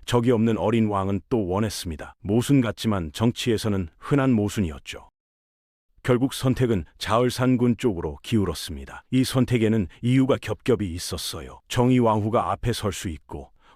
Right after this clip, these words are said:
원로 대신들이 합의를 맞추기 쉽고, 즉위 초 반대파가 적고, 무엇보다 분란이 덜하다는 기대.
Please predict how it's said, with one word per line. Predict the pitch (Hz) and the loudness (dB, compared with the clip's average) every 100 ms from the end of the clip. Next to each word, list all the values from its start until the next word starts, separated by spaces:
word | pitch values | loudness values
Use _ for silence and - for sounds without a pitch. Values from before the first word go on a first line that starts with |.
| - | 2
원로 | 123 139 151 | 4 4 2
대신들이 | 143 117 113 131 120 117 90 - | 2 0 4 4 4 0 -4 -6
합의를 | - 147 143 135 | -4 0 2 4
맞추기 | 98 - 117 104 | 2 -2 -6 -4
쉽고, | - - 120 - 92 71 - _ _ | -4 -2 -2 -2 -10 -10 -16 _ _
즉위 | - 135 123 | 0 2 2
초 | 127 - 127 | 0 0 -2
반대파가 | - 104 113 - 120 98 | 0 2 2 0 -2 -4
적고, | - 104 - 85 69 _ _ _ | -2 -4 -4 -12 -12 _ _ _
무엇보다 | - 131 151 - 135 107 | 0 4 4 2 0 0
분란이 | - 127 127 131 131 | 2 4 4 4 0
덜하다는 | - 110 113 110 117 | 0 0 2 2 0
기대. | 98 - 104 117 | -2 -4 -6 -6